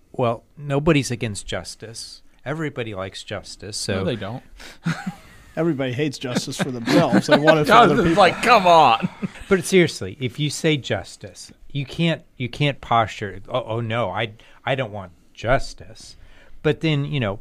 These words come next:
Speaker 1: you put an adjective in front of it, and you say, "Environmental justice." Ooh, is it even a thing?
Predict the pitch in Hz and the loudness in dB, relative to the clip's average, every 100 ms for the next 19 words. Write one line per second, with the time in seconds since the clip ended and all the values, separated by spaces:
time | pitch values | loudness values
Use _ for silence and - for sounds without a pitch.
0 | - 139 120 - 131 113 - 101 - - | -8 -6 -6 -4 0 0 -2 -10 -8 -8
1 | - 120 120 104 - 95 87 87 - 113 | -6 -2 -4 -6 -12 -12 -12 -14 -10 -8
2 | 98 85 107 - - _ _ _ _ _ | -8 -12 -20 -20 -20 _ _ _ _ _
3 | _ _ _ - 98 92 - 95 110 104 | _ _ _ -12 -12 -10 -10 -10 -8 -6
4 | - 117 110 104 104 95 78 - - - | -2 -2 -2 -6 -8 -10 -14 -16 -16 -18
5 | - 131 143 90 82 - _ - - - | -14 -10 -8 -10 -14 -20 _ -20 -20 -20
6 | - - - _ - _ _ _ 127 147 | -20 -20 -20 _ -20 _ _ _ -12 -10
7 | 170 220 262 262 _ - 208 131 82 110 | -8 -8 -8 -12 _ -10 -8 -8 -10 -18